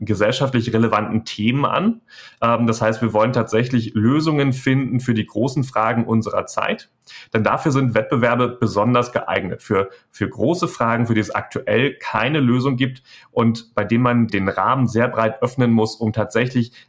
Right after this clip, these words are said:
auch sehr heterogene Lösungsansätze zu identifizieren, von denen viele nicht erfolgreich sein werden, aber vielleicht die eine geniale Idee dabei ist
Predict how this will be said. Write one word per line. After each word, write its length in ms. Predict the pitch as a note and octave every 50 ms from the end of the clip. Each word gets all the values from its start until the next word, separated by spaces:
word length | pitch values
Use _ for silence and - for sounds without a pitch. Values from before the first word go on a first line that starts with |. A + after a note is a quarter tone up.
| _ _ _
auch 160 | - A2 G2+
sehr 180 | G2+ A#2 B2+
heterogene 720 | D3 C#3+ E3 D#3+ D3+ C3 C3 C3 A#2 B2 D3+ F#3 F3+ D3
Lösungsansätze 1400 | G#2 G2 G2+ G2 F#2+ G2 G2 F#2 - - G2 G2+ G#2 G#2 - - G2+ G2 F#2+ G2 G2 - - G2 G2 F#2 F2+ - - -
zu 120 | - G#2
identifizieren, 840 | F2+ F2+ F#2+ F#2 F#2+ - - A2+ - - - B2+ D3 D3+ D3+ D3 - - - _ _
von 120 | - G#2 F2+
denen 280 | F#2+ - - - - - _ _ _
viele 340 | - - - A2 A#2 A2+ A2
nicht 180 | A2 A2+ -
erfolgreich 460 | - - - D#3 D3+ D3+ D3 D3 C3
sein 280 | - C3+ B2+ C3+ C#3 B2+
werden, 300 | C3 C3 B2+ C3 C3 C3 - - - -
aber 140 | G#2+ G#2
vielleicht 360 | G2 - A2+ A2 A#2 A2+ - -
die 240 | D3 D3+ D3+ -
eine 220 | G#2 A2 A#2 B2 A2+
geniale 420 | A#2 A2 G#2+ G2 F#2 G2 G#2 G#2 -
Idee 280 | - G2 F#2 G#2 A2 A#2
dabei 380 | A#2 G#2 F2 F#2+ F#2 G#2 A2
ist 320 | - - A#2 A2 - -